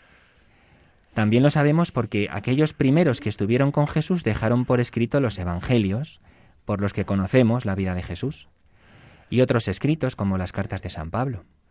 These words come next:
Pero además también por parte de gente que no eran cristianos, fijaros, ¿eh? También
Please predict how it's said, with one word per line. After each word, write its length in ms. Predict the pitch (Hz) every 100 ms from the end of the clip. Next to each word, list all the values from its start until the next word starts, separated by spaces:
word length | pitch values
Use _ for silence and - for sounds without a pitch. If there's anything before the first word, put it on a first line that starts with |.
| _ _ - - - _ - -
Pero 160 | 185
además 320 | 208 180 190
también 380 | 190 151 143 190
por 160 | 165 127
parte 320 | 143 170 185
de 100 | 127
gente 320 | 120 135 -
que 220 | - 117
no 180 | 110 123
eran 240 | 139 175 175
cristianos, 580 | 95 - 180 220 -
fijaros, 480 | - 98 135 147 - 277 240 214 - 120
¿eh? 100 | 160
También 440 | 110 107 131 156